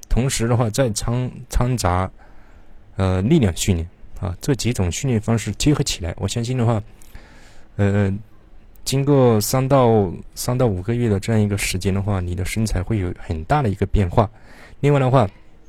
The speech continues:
还有一点我要提醒一下，就是不要把这个甜味剂也不当回事，因为甜味剂的话，有时候会诱导我们吃的更多，啊，这也是我们生活当中减肥过程当中会遇到的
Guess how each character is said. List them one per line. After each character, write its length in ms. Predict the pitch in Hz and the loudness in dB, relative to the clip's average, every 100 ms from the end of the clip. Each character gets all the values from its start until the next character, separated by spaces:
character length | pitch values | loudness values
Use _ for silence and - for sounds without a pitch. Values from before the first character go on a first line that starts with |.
| - - - | -20 -20 -14
还 200 | - 110 | -2 0
有 80 | |
一 20 | 117 | 2
点 140 | 92 | 0
我 40 | 92 | 2
要 200 | 98 95 - - - | 2 0 -2 -18 -8
提 160 | - | -6
醒 180 | 98 92 | -4 -4
一 60 | 85 | -2
下， 100 | 101 | -2
就 120 | 101 | -2
是 200 | 101 92 - - | -2 -2 -4 -6
不 100 | - | 0
要 120 | 113 110 | 2 2
把 140 | - | -2
这 120 | 98 | -2
个 160 | 107 98 - | -2 -2 2
甜 200 | - 101 | 2 2
味 140 | 120 | -2
剂 140 | 107 120 | -2 -2
也 100 | 92 | 0
不 140 | - | 0
当 200 | 101 123 | 0 -2
回 140 | 110 95 | -2 -2
事， 240 | - 104 - - - - - - | -2 -4 -8 -20 -20 -20 -20 -10
因 80 | 117 | -6
为 60 | 113 | 0
甜 200 | 110 104 | 2 2
味 60 | |
剂 160 | 131 131 | 0 0
的 80 | 117 | 2
话， 100 | 117 | 2
有 140 | 92 | 0
时 100 | 90 | -2
候 120 | 110 | 0
会 100 | 117 | 0
诱 140 | 120 117 | 0 0
导 100 | 95 | 0
我 140 | 92 | -2
们 180 | 90 92 | -2 -4
吃 160 | - - | -2 -2
的 100 | 90 | -2
更 200 | 139 110 | 2 2
多， 240 | 101 113 - - - - - - | 2 -2 -8 -20 -20 -20 -20 -10
啊， 240 | 104 87 - - | -6 -6 -8 -6
这 360 | 117 104 98 - - | -2 0 -2 -6 -8
也 300 | 101 92 90 | -4 -2 -4
是 460 | - - 101 95 - - - - - | -6 -2 0 -2 -4 -16 -18 -18 -10
我 100 | - | -2
们 220 | 92 98 104 | 0 2 0
生 240 | - 123 | -2 -2
活 80 | 107 | 2
当 180 | 104 104 | 2 2
中 300 | 110 110 113 117 - - - - - - - | 0 0 -4 -14 -20 -20 -20 -20 -20 -20 -12
减 360 | - 95 92 92 | -6 -4 -4 -6
肥 180 | - 110 | -4 -4
过 220 | - 156 | -2 -4
程 260 | 117 95 110 | -2 -6 -4
当 180 | 113 113 | -4 -4
中 240 | 117 120 | -6 -6
会 200 | - 127 | -6 -6
遇 160 | 147 156 | -2 -2
到 220 | - 120 | 0 0
的 180 | 95 | 0